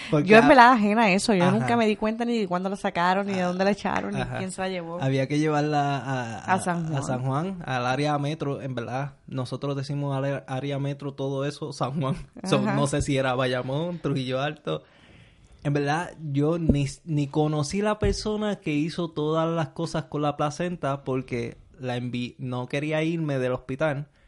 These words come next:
Speaker 1: y la envié con mis panas, que se llama Danicha
Speaker 2: Y el
Speaker 1: Flores,
Speaker 2: padrino del nene.
Speaker 1: y, y el
Speaker 2: Víctor.
Speaker 1: padrino del nene, Víctor. Así que saludos si me están escuchando, que lo dudo mucho. Este, pero saludos a los dos.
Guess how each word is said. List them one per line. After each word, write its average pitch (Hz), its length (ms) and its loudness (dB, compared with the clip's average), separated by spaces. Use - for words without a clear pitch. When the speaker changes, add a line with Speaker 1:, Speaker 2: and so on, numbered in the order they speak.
Speaker 1:
y 127 100 -4
la 127 80 -2
envié 120 360 -4
con 139 240 0
mis 131 240 -2
panas, 175 540 -2
que 120 260 -6
se - 120 -10
llama 120 240 -8
Danicha 127 640 -4
Speaker 2:
Y - 40 -2
el 160 80 2
Speaker 1:
Flores, 170 200 2
Speaker 2:
padrino 180 260 0
del 208 140 -2
nene. 170 220 -6
Speaker 1:
y, 123 260 -4
y 120 180 -4
el 120 100 -2
Speaker 2:
Víctor. 117 180 -2
Speaker 1:
padrino 123 280 -4
del 127 140 -4
nene, 170 260 -2
Víctor. 151 400 -4
Así 117 200 -8
que 117 120 -6
saludos 120 360 -6
si 123 60 -6
me 117 100 -6
están 117 160 -6
escuchando, 139 460 -8
que - 80 -20
lo - 100 -20
dudo 110 240 -8
mucho. - 300 -12
Este, 156 480 -2
pero 175 240 -4
saludos 123 480 -2
a 123 80 -4
los 123 220 -6
dos. 147 240 -6